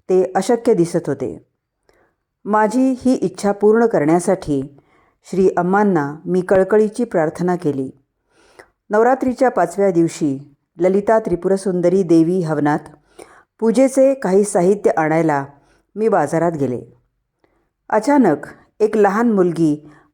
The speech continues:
माझ्यासमोर आली व तिने मला दहा रुपये मागितले. ती अनवाणी पायाने चालत होती,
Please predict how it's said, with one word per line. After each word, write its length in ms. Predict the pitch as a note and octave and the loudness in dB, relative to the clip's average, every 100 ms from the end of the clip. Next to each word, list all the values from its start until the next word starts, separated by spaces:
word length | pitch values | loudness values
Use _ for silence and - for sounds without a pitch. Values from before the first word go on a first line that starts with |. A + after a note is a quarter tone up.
| F#3+ | -4
माझ्यासमोर 600 | G3+ A3 A3+ A3+ A3 A3+ | 0 0 0 0 2 2
आली 340 | E3 C#3 C3+ - _ _ _ _ _ _ _ - | 0 -2 -6 -10 _ _ _ _ _ _ _ -4
व 60 | F3+ | -2
तिने 480 | G#3 G3+ F3 C#3+ - | 2 4 4 2 -2
मला 260 | F3 F#3+ | 0 2
दहा 280 | G3 G3+ A3 | 2 0 0
रुपये 280 | B3 B3 A#3+ | 0 2 0
मागितले. 520 | F#3+ C#3 D3 C3 C3 - _ _ _ _ _ _ _ - | 0 -2 -4 -8 -10 -16 _ _ _ _ _ _ _ -4
ती 260 | B3 - G3 | -4 -2 0
अनवाणी 380 | G3+ A#3+ C4 | 2 4 2
पायाने 720 | C4+ G#3 E3+ F3+ E3 D3 D#3+ - | 2 2 2 2 0 -2 -8 -4
चालत 220 | F3 D3+ D#3 | -2 -2 -4
होती, 400 | D3+ D3 B2+ - | -8 -10 -10 -14